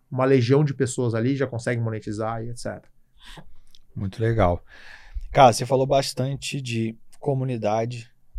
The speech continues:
Speaker 2: I A. Quero falar um pouquinho de I A. No conceito do infoprodutor, se ele não ap-, vamos dizer o seguinte, um empresário que não sabe Excel, está para um empreendedor futuro que não sabe I A,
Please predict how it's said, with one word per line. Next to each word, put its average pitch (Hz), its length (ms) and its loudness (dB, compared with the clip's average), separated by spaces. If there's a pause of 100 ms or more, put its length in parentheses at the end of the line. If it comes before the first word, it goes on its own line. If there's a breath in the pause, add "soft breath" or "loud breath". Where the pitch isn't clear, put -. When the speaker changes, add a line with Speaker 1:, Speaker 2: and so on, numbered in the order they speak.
(240)
Speaker 2:
I 95 200 0
A. 73 160 -6 (240)
Quero 90 180 -6
falar 92 240 -6
um 95 80 -4
pouquinho 92 500 -6
de 90 320 -8 (460)
I 98 140 -4
A. 76 160 -4 (760 loud breath)
No 123 120 -8
conceito 156 520 -2
do 135 120 -2
infoprodutor, 117 840 -2 (1040 soft breath)
se - 240 -2
ele 156 160 6
não 156 160 4
ap-, 180 140 0 (160)
vamos 113 240 -2
dizer 131 140 -2
o 131 40 -2
seguinte, 101 560 -2
um 110 40 -2
empresário 127 600 2
que 151 120 -4
não 135 160 -2
sabe 120 340 2
Excel, 143 540 0 (680 soft breath)
está - 280 0
para 117 180 4
um 120 40 2
empreendedor 117 420 0
futuro 113 380 -6
que 113 100 -6
não 107 120 -2
sabe 98 360 0
I 101 60 4
A, 113 220 0